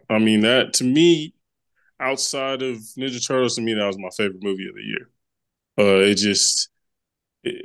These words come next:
it was John Wick. It gave me everything, but then it gave me a little more, like, you know what I mean, to work with, a little more to chew on. Like, the visuals was crazy, like, the shots of the city and all that.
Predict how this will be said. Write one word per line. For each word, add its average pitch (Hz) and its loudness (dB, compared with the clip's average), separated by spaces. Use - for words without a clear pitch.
it - 4
was 113 0
John 147 0
Wick. 143 -6
It 110 -12
gave 127 0
me 123 -4
everything, 131 -6
but 127 -8
then 165 -4
it 160 -6
gave 196 0
me 180 0
a 165 0
little 185 0
more, 180 0
like, 151 -2
you 170 -10
know 160 -6
what 160 -6
I 165 -2
mean, 165 0
to 131 -2
work 165 0
with, 95 -8
a 160 -8
little 143 2
more 147 4
to 131 4
chew 143 4
on. 98 0
Like, 95 -6
the 95 -8
visuals 110 2
was 95 -6
crazy, 107 -4
like, 92 -12
the - -14
shots 127 -2
of 107 -8
the 107 -10
city 143 -2
and 139 -8
all 139 -4
that. 147 -6